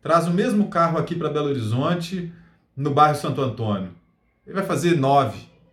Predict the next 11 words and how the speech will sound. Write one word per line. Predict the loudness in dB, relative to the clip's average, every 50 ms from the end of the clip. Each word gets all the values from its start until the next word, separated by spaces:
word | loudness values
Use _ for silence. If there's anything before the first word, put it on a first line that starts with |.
| _ _ _ _ _ _
E | -6
se | -2 -2
ele | -2 -2
tiver | -2 -2 0 2
uma | 2 2
família | 2 0 0 0 0 0 0 0 0 -2 -2 -6 -12 -20 _ _ _
com | -8 -6
três | -4 0 2 2 2 2 0 -4
filhos | -4 0 0 0 2 0 0 -2 0
já | 2 2 2
grandes, | 2 0 0 0 0 0 0 -2 -2 -4 -8 -12